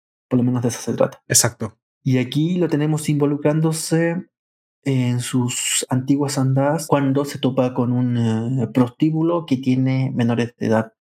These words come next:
Speaker 1: entre sus
Speaker 2: Exacto, exacto,
Speaker 1: prestadores de
Speaker 2: exacto.
Speaker 1: servicio. Ujú.
Speaker 2: Bueno, ¿qué le parece?
Speaker 1: Entonces
Speaker 2: Que ar-, arranco, me, como
Speaker 1: Sí.
Speaker 2: me encanta siempre dar el contexto, comienzo a contar la historia,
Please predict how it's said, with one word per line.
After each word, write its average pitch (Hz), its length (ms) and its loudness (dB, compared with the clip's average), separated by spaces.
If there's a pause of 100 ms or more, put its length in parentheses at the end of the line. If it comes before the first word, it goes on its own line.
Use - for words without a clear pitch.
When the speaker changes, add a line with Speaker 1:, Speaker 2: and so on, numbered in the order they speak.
(120)
Speaker 1:
entre 110 440 2 (160)
sus 113 240 0
Speaker 2:
Exacto, 123 840 -2
exacto, 110 360 0
Speaker 1:
prestadores 123 280 0
de 127 80 0
Speaker 2:
exacto. 117 120 -4
Speaker 1:
servicio. 113 360 -2 (600)
Ujú. 139 360 -2 (440)
Speaker 2:
Bueno, 156 340 2
¿qué 190 100 0
le 202 80 4
parece? 196 460 0
Speaker 1:
Entonces 160 240 -2
Speaker 2:
Que 147 360 0
ar-, 147 240 -2
arranco, 254 640 0 (320)
me, 139 400 0
como 131 380 0
Speaker 1:
Sí. 127 120 2
Speaker 2:
me 143 80 -2
encanta 160 380 0
siempre 160 480 -2
dar 147 160 2
el 156 120 -4
contexto, 165 680 0
comienzo 139 320 2
a - 20 -20
contar 135 440 0
la 143 180 2
historia, 165 500 0